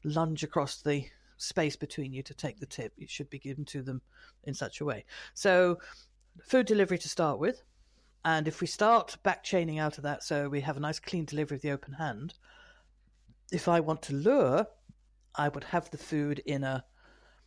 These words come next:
shut hand, so it's, it's in between my fingers, what I call the posting hand, and we give the dog a waft,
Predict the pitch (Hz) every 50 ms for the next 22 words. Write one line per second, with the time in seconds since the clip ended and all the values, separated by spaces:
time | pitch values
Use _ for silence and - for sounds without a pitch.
0 | _ _ _ _ - _ - - - - 220 208 - - - - 151 113 117 135
1 | 131 - - 139 110 - - 147 151 - - 160 156 151 - - 175 151 143 135
2 | 139 - - 233 226 190 143 123 147 156 - - - - 139 - 156 147 143 -
3 | - 175 170 - - 139 123 - 127 120 120 131 147 - - _ - - - -
4 | - - - - - - - 147 143 139 139 143 135 - 160 147 - 185 170 -
5 | - 151 170 160 143 147 139 127 127 147 185 247 - - - - - -